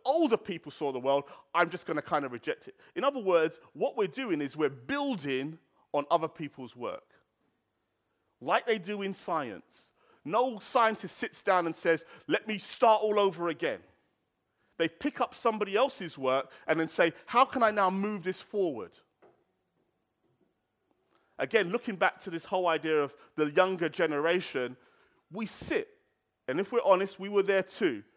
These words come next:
We sit most of our lives thinking that our ideas and our generation is the coolest and we really know what's going on.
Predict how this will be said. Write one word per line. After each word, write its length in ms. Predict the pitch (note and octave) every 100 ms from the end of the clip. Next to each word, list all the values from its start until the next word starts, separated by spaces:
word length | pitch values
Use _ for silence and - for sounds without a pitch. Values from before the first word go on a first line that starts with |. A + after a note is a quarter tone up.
| _ _ _ _
We 140 | E3+ F#3
sit 380 | - - D4
most 240 | F#3+ G3+ G3+
of 80 | F#3
our 100 | F3+
lives 220 | E3 D#3
thinking 300 | A#3 G#3 F3
that 120 | - -
our 280 | F3+ G3+ F3
ideas 500 | F3 E3 D#3+ D#3 C#3+
and 80 |
our 240 | D3 F#3 F#3+
generation 560 | F3+ D#3+ D3 D3 -
is 80 | C3+
the 100 | -
coolest 440 | - F#3+ D#3+ D3 D3
and 160 | C#3+
we 180 | F#3+ A3+
really 420 | A3 A#3+ A#3 A3+
know 200 | G#3 G3+
what's 240 | D#3 D3+ -
going 280 | D#3+ D#3
on. 200 | D3+ G2+